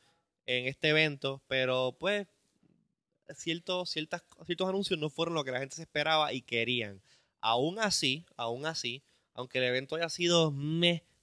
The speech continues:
para nosotros que, pues, tenemos cierto entendimiento de esto y ciertas otras expectativas, yo creo que para el usuario en general, pues, está muy bien. Bajaron los precios de todos los devices, le añadieron más funcionalidad, eh, y por lo menos a mí me, me fascinó el release de iTunes nueve, me, me, me encanta iTunes, este,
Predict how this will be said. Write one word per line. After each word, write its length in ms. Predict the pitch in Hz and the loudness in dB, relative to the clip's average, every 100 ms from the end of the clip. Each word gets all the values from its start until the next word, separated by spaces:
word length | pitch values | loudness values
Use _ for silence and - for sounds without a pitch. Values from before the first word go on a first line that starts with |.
| _ | _
para 200 | 123 120 | 4 4
nosotros 380 | 120 147 165 | 6 6 6
que, 120 | 160 147 | 4 4
pues, 180 | 131 127 _ | 4 2 _
tenemos 380 | 123 120 139 139 | 0 2 0 0
cierto 240 | 151 143 | -2 -2
entendimiento 680 | 151 147 143 139 139 135 139 | 0 0 0 0 0 2 6
de 100 | 143 | 6
esto 460 | 143 - 139 131 - _ _ - | 4 2 4 2 -2 _ _ -10
y 80 | |
ciertas 240 | 123 123 135 | -6 2 2
otras 200 | 143 156 | 4 2
expectativas, 720 | - 151 - 147 175 151 127 - _ _ | 2 2 4 4 4 4 2 -2 _ _
yo 100 | 123 | 0
creo 100 | 127 | 2
que 120 | 143 165 | 4 4
para 160 | 143 | 2
el 60 | 127 | 2
usuario 280 | 110 117 143 | 2 2 2
en 60 | |
general, 400 | 160 160 156 165 | 2 4 6 6
pues, 180 | 170 123 - | 6 2 2
está 240 | 120 123 | -2 -2
muy 180 | 143 156 | 0 2
bien. 220 | 151 160 | 2 2
Bajaron 260 | 117 120 139 | 0 0 0
los 100 | 151 | 0
precios 300 | - 143 156 | 2 2 2
de 80 | 143 | 2
todos 180 | 131 | 4
los 120 | 147 151 | 4 4
devices, 500 | 156 143 151 151 135 | 4 6 4 0 0
le 100 | 127 | -2
añadieron 680 | 120 113 110 120 139 143 - - _ | 0 2 2 2 0 -2 -10 -20 _
más 180 | - 135 | 2 2
funcionalidad, 840 | 147 151 147 156 147 160 131 131 - _ _ _ _ | 4 2 4 6 6 6 6 4 0 _ _ _ _
eh, 440 | - 107 107 107 107 | 0 2 4 4 4
y 80 | |
por 120 | - 113 | 4 4
lo 100 | 113 | 4
menos 280 | 131 151 151 | 6 4 4
a 120 | 123 | 2
mí 80 | 127 | 2
me, 140 | 147 | 2
me 160 | 139 131 | 2 2
fascinó 500 | 123 120 120 120 143 | 2 2 2 6 6
el 80 | |
release 380 | 139 131 127 131 | 8 6 4 4
de 100 | 139 | 4
iTunes 260 | 139 139 135 | 4 0 0
nueve, 440 | 143 156 160 156 | 2 4 6 4
me, 220 | 143 117 113 | 0 -6 -8
me, 200 | 110 101 | -10 -12
me 160 | 107 | -12
encanta 760 | 110 - 131 147 143 135 123 131 | -16 4 4 4 2 4 6 6
iTunes, 500 | 151 143 143 135 - - | 4 0 -2 -4 -8 -8
este, 600 | 107 - 101 101 98 | -10 -8 -6 -4 -6